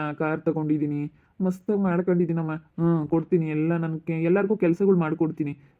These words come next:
ಈಗ ನಿನ್ಗೆ ರೇಷನ್ ಎಲ್ಲ ಬೇಕಾಗಿತ್ತು ಅಂಗಡಿಗೆ, ರೇಷನ್ ಎಲ್ಲ ತರಿಸ್ಕೊಟ್ಟೆ. ಬೇರೆ ಯಾವ ಕೆಲ್ಸ ಇದ್ರು, ಈಗ ಅಂಗಡಿ, ನಿನಗೆ ಅಂಗಡಿ ರೂಮ್ ಬೇಕಾಗಿತ್ತು, ಅಂಗಡಿ ರೂಮ್ ವ್ಯಾಪಾರ ಮಾಡಿಸ್ಕೊಟ್ಟೆ.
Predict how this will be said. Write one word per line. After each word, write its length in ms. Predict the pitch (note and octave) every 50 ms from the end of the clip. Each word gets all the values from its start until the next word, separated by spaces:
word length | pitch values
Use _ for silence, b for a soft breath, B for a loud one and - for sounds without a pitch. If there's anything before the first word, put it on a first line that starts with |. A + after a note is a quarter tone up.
| -
ಈಗ 140 | E3+ D#3 E3
ನಿನ್ಗೆ 760 | D#3+ D#3+ D#3+ D#3 D#3 D#3+ D#3+ D#3 D#3+ D#3+ E3 E3 D#3+ D#3 D#3
ರೇಷನ್ 300 | D#3+ D#3+ D#3+ - F3 E3
ಎಲ್ಲ 140 | D#3 D#3+ E3
ಬೇಕಾಗಿತ್ತು 580 | D3+ D#3 D#3 D#3 E3 D#3 D#3+ D#3 D#3 - D#3
ಅಂಗಡಿಗೆ, 360 | D3 D3 D3+ D3+ D3+ C#3+ D3 D#3+ b b b b b b
ರೇಷನ್ 300 | F3 F3 E3+ F#3 F3 E3+
ಎಲ್ಲ 120 | E3 E3
ತರಿಸ್ಕೊಟ್ಟೆ. 800 | D#3+ - E3 D#3 D#3 D#3 - - D#3 D3+ - D3 C#3+ - - _ _ _ - E3+
ಬೇರೆ 280 | E3 F3+ F#3 G#3 A3 A3+ G3
ಯಾವ 260 | F#3 E3+ E3+ F#3 G3
ಕೆಲ್ಸ 240 | F#3+ G3+ F3+ F3+ F#3+
ಇದ್ರು, 240 | F3 E3+ D#3+ F3
ಈಗ 80 | F3+ E3
ಅಂಗಡಿ, 300 | D#3+ D#3 D#3+ E3+ F3+ F3+
ನಿನಗೆ 400 | E3+ E3+ E3 E3+ D#3+ C#3+ E3 D#3+
ಅಂಗಡಿ 220 | D3+ D#3 E3 F3
ರೂಮ್ 180 | F3+ F3 F3 E3+
ಬೇಕಾಗಿತ್ತು, 420 | E3 D#3+ D#3 D#3+ D3+ D#3 D#3+ E3
ಅಂಗಡಿ 200 | D#3 D#3+ E3 E3+
ರೂಮ್ 160 | E3+ E3+ E3+ E3
ವ್ಯಾಪಾರ 280 | D#3+ D#3 D#3 D#3 D#3
ಮಾಡಿಸ್ಕೊಟ್ಟೆ. 480 | D#3 D3+ D3 D3 D3 - D3+ C#3+ D3